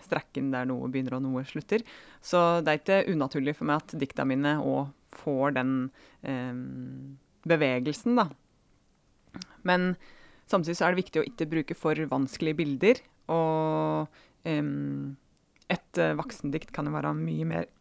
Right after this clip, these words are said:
<clears throat> unnskyld, mye mer komplisert å tolke enn, <clears throat> enn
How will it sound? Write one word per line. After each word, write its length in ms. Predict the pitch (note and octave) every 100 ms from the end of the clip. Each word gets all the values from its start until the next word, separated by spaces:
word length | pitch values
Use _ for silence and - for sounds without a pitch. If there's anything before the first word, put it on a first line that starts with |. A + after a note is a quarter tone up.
| _ _
<clears throat> 140 | - -
unnskyld, 560 | C#4 A#3 F#3 F3 F#3+ G#3+ _ _ _
mye 140 | G3+ F3
mer 220 | D#3 - - - - - -
komplisert 960 | - - F#3+ - - - - F#3+ G3 - - - -
å 80 | -
tolke 540 | - E3+ D3 _ F#3+ G#3 - _ _ _ _ _ _ _ _ _ - _ - _ _ _ -
enn, 320 | G#3+ F#3 F3+ - _ _ _
<clears throat> 800 | - E4 - F4 D#4 C#4+ B3+ G3 D#3 _ _ _ - - - _ _ F3+
enn 220 | F3+ F3+